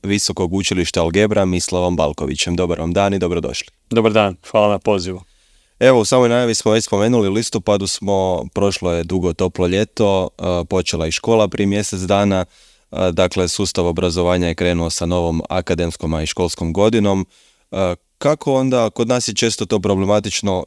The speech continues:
Speaker 1: stanje u obrazovanju, kako vi to vidite?
Speaker 2: Pa, evo, one, oni elementi stanja obrazovanja koje ste uspjeli iz medija, e, vjerojatno, e, upratit su, e,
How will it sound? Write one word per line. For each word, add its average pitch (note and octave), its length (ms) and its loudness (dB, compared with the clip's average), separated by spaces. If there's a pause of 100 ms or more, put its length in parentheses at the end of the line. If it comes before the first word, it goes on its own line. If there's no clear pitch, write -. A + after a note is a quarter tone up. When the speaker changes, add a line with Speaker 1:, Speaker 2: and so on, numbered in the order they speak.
Speaker 1:
stanje F#2+ 400 0
u E2+ 80 0
obrazovanju, E2 640 -2 (100)
kako A2+ 280 0
vi F2+ 100 0
to E2+ 120 -2
vidite? D2+ 380 -4 (1000)
Speaker 2:
Pa, A#2 240 8 (180)
evo, A2 280 4 (240)
one, A#2 320 2 (220)
oni B2+ 420 4
elementi A2 600 2
stanja A#2+ 340 2
obrazovanja A2 360 2
koje A2 200 4
ste - 160 0
uspjeli A#2 320 2
iz G2 80 -2
medija, G#2+ 460 4
e, G2 540 -2
vjerojatno, G#2 480 4
e, G2 560 -4
upratit A#2 520 2
su, - 320 0 (160)
e, - 20 2